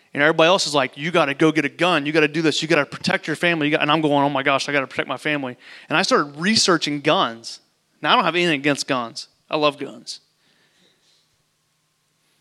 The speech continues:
But I've never been big, and I don't have anything against this, but I've never been big on, "Okay, I need to get a gun for my protection." And I don't have anything wrong, nothing wrong with that if that's the way you feel. But what I felt was,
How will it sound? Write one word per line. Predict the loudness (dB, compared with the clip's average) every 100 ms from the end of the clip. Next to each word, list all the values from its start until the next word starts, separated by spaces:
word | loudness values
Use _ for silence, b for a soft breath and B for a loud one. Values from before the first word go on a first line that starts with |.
| _ _ _ _ _ _ _
But | 2
I've | 2
never | 4 2 4 2
been | 4 2 0
big, | 2 4 4 4
and |
I | 2
don't | 2
have | 0
anything | 0 -4
against | -2 -4 -4
this, | -6
but | -2
I've | 0
never | -2
been | -4 -4
big | -4 -2
on, | -4 -8
"Okay, | -10 -6 -6 -6 B B
I | -4
need | -2
to | -2
get | -2 -4
a |
gun | -2 -4 -4
for | -8
my | -10
protection." | -10 -12 -10 -10 -8 -10 -14 -20 _ _ _ _ _ _ _ _ _ _ _ _ _ _ _ _ _ _
And | -2
I |
don't | 0
have | 2 2
anything | 2 2
wrong, | 2 4 6 4 2 -2
nothing | -2 -2 -2 2
wrong | 4 4 2
with | -2
that | 0 0 0 -2 -10
if | -8
that's | 0 0 0
the |
way | -6
you | -6
feel. | -4 0 0
But | 0
what | 2 4
I | 4
felt | 2 0 2 2
was, | -2 -8 -10